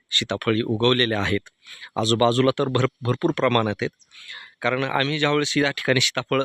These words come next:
लागवड करायला सुरुवात केलेली होती, बिया लागव-, लावल्या होत्या, त्यामध्ये श-, जास्तीत जास्त कडुलिंबाच्या बिया होत्या, परंतु कडुलिंबाच्या बिया ह्या बहुतेक वाहून गेल्या किंवा कुजल्या म्हणा, किंवा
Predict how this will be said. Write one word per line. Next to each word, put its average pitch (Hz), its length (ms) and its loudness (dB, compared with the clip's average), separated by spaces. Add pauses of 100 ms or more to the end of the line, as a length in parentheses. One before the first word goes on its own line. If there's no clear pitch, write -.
(100)
लागवड 117 520 2
करायला 117 280 2
सुरुवात 117 340 0
केलेली 107 280 2
होती, 110 200 -2
बिया 110 240 2
लागव-, 110 380 2
लावल्या 117 420 2
होत्या, 107 260 -4 (720)
त्यामध्ये 123 440 4
श-, - 120 4 (220)
जास्तीत 120 320 -2
जास्त 127 320 -2
कडुलिंबाच्या 131 560 2
बिया 107 180 0
होत्या, - 260 -4 (460)
परंतु 135 260 4
कडुलिंबाच्या 143 680 4
बिया 135 260 2
ह्या 123 180 -2
बहुतेक 123 440 -2
वाहून 120 300 2
गेल्या 117 240 2
किंवा 120 300 0
कुजल्या 113 320 0
म्हणा, 107 300 0
किंवा 113 240 0